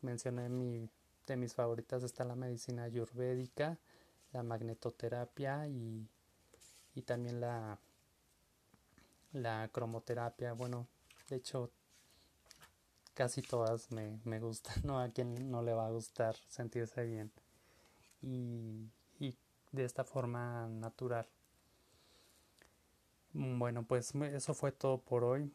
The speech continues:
Muchas gracias por, por toda su atención. Que tengan un excelente día. Estamos en comunicación. Ya les di mi correo electrónico. Contáctenme. Y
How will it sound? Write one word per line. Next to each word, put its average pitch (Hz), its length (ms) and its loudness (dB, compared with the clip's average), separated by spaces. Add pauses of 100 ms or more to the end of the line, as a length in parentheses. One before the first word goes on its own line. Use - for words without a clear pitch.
(140)
Muchas 135 360 2
gracias 131 520 4
por, 110 380 0 (260)
por 113 140 -6
toda 135 280 2
su 139 100 0
atención. 131 640 -2 (1120)
Que 123 100 -2
tengan 127 380 2
un 135 160 2
excelente 120 560 0
día. 127 360 0
Estamos 127 680 -2 (160)
en 127 140 -2
comunicación. 120 800 0
Ya 135 160 2
les 123 240 0
di 123 120 0
mi 117 220 -4
correo 120 280 -2
electrónico. 131 720 0
Contáctenme. 143 800 -2 (600)
Y 143 460 2